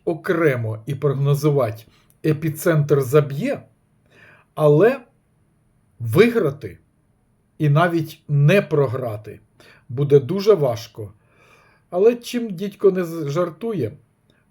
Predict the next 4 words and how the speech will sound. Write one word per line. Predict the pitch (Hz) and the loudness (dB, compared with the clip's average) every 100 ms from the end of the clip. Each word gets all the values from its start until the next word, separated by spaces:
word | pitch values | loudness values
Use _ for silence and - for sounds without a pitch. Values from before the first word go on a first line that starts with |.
| - | -4
можливо, | 208 185 214 190 170 | -2 2 2 4 2
все. | 147 156 107 - _ _ _ _ 127 | -2 -6 -6 -12 _ _ _ _ -6
Багато | 139 151 180 170 147 151 _ | -2 0 0 0 0 -2 _
хто | - - 175 151 127 | -20 -4 4 4 2